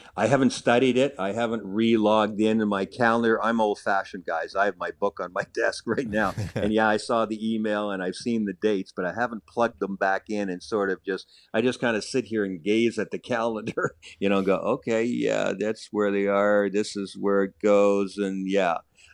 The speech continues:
Speaker 1: but I, I'm, I'm aware of, of the gaps that you're talking about.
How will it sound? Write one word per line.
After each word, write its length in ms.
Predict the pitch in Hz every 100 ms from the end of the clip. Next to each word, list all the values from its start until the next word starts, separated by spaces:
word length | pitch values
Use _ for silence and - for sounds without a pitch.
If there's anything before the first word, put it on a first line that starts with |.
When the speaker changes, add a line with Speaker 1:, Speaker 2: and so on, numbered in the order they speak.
| _
Speaker 1:
but 300 | 117 107 104 - -
I, 140 | 101 -
I'm, 260 | 107 107 107
I'm 200 | 113 113
aware 380 | 107 104 120 120
of, 180 | 110 101 -
of 120 | 95
the 80 | 98
gaps 420 | 101 101 110 -
that 160 | 104
you're 120 | - 95
talking 420 | - 101 101 107
about. 360 | 90 87 85